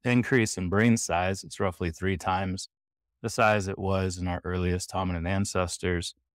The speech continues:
and modern chimpanzees, around four hundred cubic centimeters.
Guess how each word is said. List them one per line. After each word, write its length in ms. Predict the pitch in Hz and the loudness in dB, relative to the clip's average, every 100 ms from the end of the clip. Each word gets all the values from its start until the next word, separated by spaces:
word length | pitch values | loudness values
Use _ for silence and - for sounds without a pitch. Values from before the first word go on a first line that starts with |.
| _ _ _ | _ _ _
and 380 | - 117 104 104 | 2 4 4 4
modern 280 | 104 98 92 | 2 2 0
chimpanzees, 880 | - 90 90 85 80 101 98 90 - | -2 -2 -2 -2 0 0 0 -2 -6
around 200 | 95 95 | -6 -6
four 160 | - 92 | -4 -2
hundred 240 | 95 87 | -2 -4
cubic 280 | - 90 80 | -6 -10 -8
centimeters. 640 | - 104 104 101 95 92 | -2 0 0 0 -2 -4